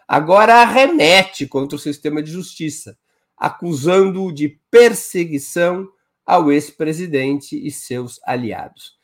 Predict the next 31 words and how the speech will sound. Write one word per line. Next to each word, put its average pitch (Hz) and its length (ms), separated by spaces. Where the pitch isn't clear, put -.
Para 143 200
debater 175 480
os 180 160
novos 175 400
ares 190 440
nos 170 200
tribunais 160 520
brasileiros, 170 760
vou 175 200
entrevistar 165 580
o - 20
advogado 147 760
Marco 143 560
Aurélio 143 440
de 143 120
Carvalho, 143 720
coordenador 160 720
do 147 160
Grupo 156 420
Prerrogativas, 160 1120
organização 170 640
que - 80
esteve 151 500
na 139 140
vanguarda 147 800
da 170 100
crítica 175 480
à - 20
Operação 147 520
Lava 151 240
Jato. 110 400